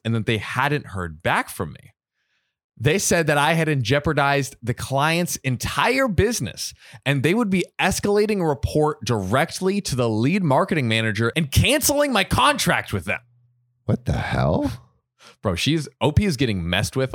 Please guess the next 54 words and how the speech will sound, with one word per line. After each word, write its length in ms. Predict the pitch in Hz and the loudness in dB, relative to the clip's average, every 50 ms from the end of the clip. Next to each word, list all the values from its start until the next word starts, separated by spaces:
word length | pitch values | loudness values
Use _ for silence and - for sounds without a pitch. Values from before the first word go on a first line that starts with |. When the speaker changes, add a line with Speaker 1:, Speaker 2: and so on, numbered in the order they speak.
| - - | -10 -14
Speaker 1:
hardcore 640 | - - - - 107 98 95 87 - - 82 82 | -18 -18 -8 -4 -2 0 0 -2 -4 -6 -6 -6
right 140 | 82 - - | -6 -8 -8
now. 160 | - 85 82 82 | -8 -8 -8 -8
Speaker 2:
Wow. 960 | 80 82 82 82 92 92 80 101 113 107 80 57 - - - 50 50 - - _ | -4 -2 0 2 2 2 2 2 2 2 2 0 -2 -6 -8 -8 -8 -8 -8 _
What 180 | 104 90 101 | 0 2 4
is 120 | 120 135 - | 4 4 4
happening? 480 | - 120 110 196 - - - - - - - - | 4 2 2 2 0 -2 -2 -2 -4 -10 -12 -6
Speaker 1:
Like, 380 | - 101 90 - - - - _ _ _ _ _ _ _ _ _ _ _ _ _ _ _ _ _ - - - | -4 -2 -2 -2 -4 -8 -14 _ _ _ _ _ _ _ _ _ _ _ _ _ _ _ _ _ -8 -2 0
and, 160 | 151 151 143 | 0 0 2
like, 160 | 147 147 - | 2 0 2
who, 140 | - 170 170 - | 2 0 0 2
the 120 | 135 156 | 0 0
motive 400 | 143 135 147 165 185 185 190 147 | 2 2 2 2 4 2 2 0
of 100 | 151 139 | 0 -2
the 80 | 123 - | -4 -4
per-, 160 | - - 143 | -2 -2 0
like, 320 | - 139 135 117 - - - _ _ _ _ _ - | 2 0 0 0 -2 -8 -16 _ _ _ _ _ 0
what 240 | 127 165 208 180 | 0 0 2 2
motive, 480 | 160 147 160 185 185 170 160 131 127 131 - - | 0 2 2 2 2 2 0 0 -4 -8 -12 -14
wh-, 100 | 131 127 135 135 147 - - 131 127 | -10 -8 -6 -6 -6 -8 -8 -6 -2
what 140 | 127 175 185 | -2 0 0
are 20 | |
you 60 | 190 160 | 2 2
gonna 120 | 160 156 | 0 2
get 140 | 143 151 113 | 0 0 0
money 320 | 101 104 101 107 117 131 151 | 0 0 0 2 2 2 2
out 80 | 170 | 0
of 60 | 175 | 0
her 100 | 156 160 | 0 0
doing 220 | 135 113 113 135 175 | 0 0 0 0 -2
this? 200 | 214 202 - - | -4 -4 -4 -2
No, 260 | 110 120 156 156 - | 0 0 2 2 4
Speaker 2:
May-, 60 | - | 4
Speaker 1:
like, 140 | 127 - - | 2 2 0
this 100 | - - 107 - 110 | -2 -2 2 4 6
Speaker 2:
well, 80 | 117 | 6
Speaker 1:
is 120 | - - 82 | 6 4 4
some 160 | - 101 117 | 4 4 4
Speaker 2:
may-, 120 | 101 95 92 | 2 2 0
I, 160 | - 95 107 | 2 2 2
I 160 | 107 - 107 113 | 2 4 2 2
don't, 140 | 127 143 151 | 2 2 0
I 140 | - - 110 | 0 0 0
don't 120 | 120 143 180 | 2 2 2
know 100 | 170 151 | 2 2
about, 260 | 127 110 107 92 90 - | 2 2 2 0 0 0
because 220 | 107 101 120 110 | 2 2 4 4
maybe, 240 | 101 107 107 110 139 | 4 4 2 4 2
like, 260 | 139 120 101 95 - - | 2 2 2 2 2 0
with 140 | 101 - - | 0 2 2
this, 340 | 107 92 87 - - - - | 2 2 2 0 -2 -6 -6
this, 440 | - - 87 80 80 - - - - - - | -2 0 2 2 2 0 -2 -4 -6 -4 0
uh, 320 | 80 78 76 71 69 62 | 0 2 2 2 2 0
second 560 | - - - - - 78 92 107 107 107 - | -2 -2 0 0 0 2 2 2 0 0 -2